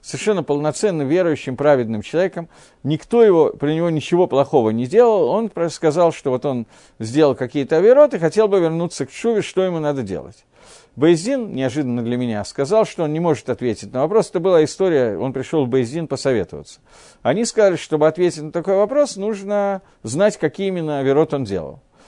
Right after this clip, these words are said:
Он сказал, что он авирот занимался три года. Первым годом он занимался разбоем на большой дороге, включая убийство. Много убил, в том числе евреев.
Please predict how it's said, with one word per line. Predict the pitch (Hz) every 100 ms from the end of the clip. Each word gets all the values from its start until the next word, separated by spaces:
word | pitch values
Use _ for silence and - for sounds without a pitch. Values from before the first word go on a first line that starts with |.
| _ _
Он | 190 269
сказал, | - 226
что | 196 190
он | 180
авирот | 190 208
занимался | 175 170 175 170 -
три | 151 151
года. | 104 82 92 _ _ _ _ _ _
Первым | - 220 233 202
годом | 196 185 170
он | 151
занимался | 139 160 165 156 131 139 127
разбоем | 139 127 170 160 135
на | 127
большой | 135 - 135
дороге, | 123 139 120 107
включая | - 127 - 135 110
убийство. | 98 104 92 - 127 147 _ _ _
Много | - 120 123 110
убил, | 117 113 127
в | 123
том | 139 127
числе | - 135 131
евреев. | 127 127 127